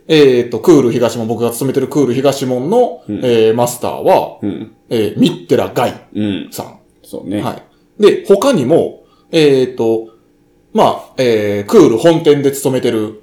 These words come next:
Speaker 2: うん。
Speaker 1: えーっと、まあ、バイトの子、
Speaker 2: うん。
Speaker 1: バイトっちゅうか、うん、の子は、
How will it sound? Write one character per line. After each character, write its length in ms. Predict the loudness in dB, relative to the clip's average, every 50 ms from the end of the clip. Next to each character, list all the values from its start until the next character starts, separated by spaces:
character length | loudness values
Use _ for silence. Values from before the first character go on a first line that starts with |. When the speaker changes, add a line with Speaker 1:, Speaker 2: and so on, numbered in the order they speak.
| _ -10
Speaker 2:
う 60 | -10
ん。 220 | -8 -8 -12 -16 -20 _ _ _ _
Speaker 1:
え 420 | 0 2 2 4 2 2 2 0 -4
ー 20 |
っ 40 | -6
と、 200 | -6 -4 -4 -2
ま 100 | -2 0
あ、 20 |
バ 140 | 2 2 2
イ 60 | 2
ト 100 | 2 -2
の 100 | -6 -6
子、 420 | -4 -2 -2 -2 -2 -2 -6 -8 -8
Speaker 2:
う 80 | -6 -6
ん。 200 | -6 -6 -10 -8
Speaker 1:
バ 120 | -6 -6 -4
イ 40 |
ト 80 | -4 -6
っ 60 | -10
ち 100 | -10 -12
ゅ 40 | -14
う 40 | -10
か、 320 | -8 -10 -10 -10 -14 -18 _ _ _ _ _ _ -12
う 60 | -12
ん、 160 | -10 -12 -14 _ _ _ _ _ _
の 120 | -10 -10 -8
子 280 | -2 0 0 2 2
は、 340 | 2 0 -2 -2 -6 -10 -18